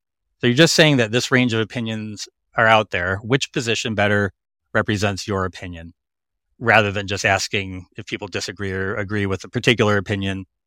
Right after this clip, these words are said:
or, like, setting up a phrasing that would lead them to think that opinion was the right opinion to have. So that's the kind of stuff to be careful with attitude questions. For behavioral and experience questions, one of the biggest challenges,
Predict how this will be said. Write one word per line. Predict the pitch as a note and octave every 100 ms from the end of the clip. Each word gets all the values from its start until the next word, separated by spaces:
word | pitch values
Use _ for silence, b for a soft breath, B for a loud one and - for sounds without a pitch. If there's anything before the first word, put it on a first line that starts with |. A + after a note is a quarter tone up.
| _ _ _
or, | - A2+ G#2 G2 F#2+
like, | F#2 - -
setting | - - B2+ G#2+ G#2+
up | -
a | -
phrasing | A2+ G#2 F#2+ G2
that | F#2+ G#2+
would | F#2+
lead | G#2 A2+ A2
them | G#2+ G2+ F#2+
to | A2 F#2+
think | - A2+ F#2
that | G#2
opinion | F#2+ - G2 F#2+
was | F#2+ F2+
the |
right | F#2+ F#2
opinion | F2 F#2+ F2+ F2
to | -
have. | F2 D2+ - - -
So | -
that's | B2 C3+
the | -
kind | A#2+ G#2+
of |
stuff | - G2+
to | F#2+
be | F#2
careful | G#2 F#2+ G#2
with | G#2+
attitude | A#2 F#2+ F#2 G#2 -
questions. | G2+ F2+ - G#2 G2+ _ _ _ _ _ _ _ _ _ _
For | - E3
behavioral | D3+ E3+ G#3+ B3 A#3 D#3+ B2 - _ _ _ _ _
and | C#3+
experience | C3 - - E3+ F#3+ C#3+ -
questions, | - A#2 - - A#2+ A2+ A2 - -
one | D3 C#3
of | F3
the | D#3+
biggest | A2 B2+ C3 C3+
challenges, | - B2+ A#2+ A2+ G#2 A2 G2+ -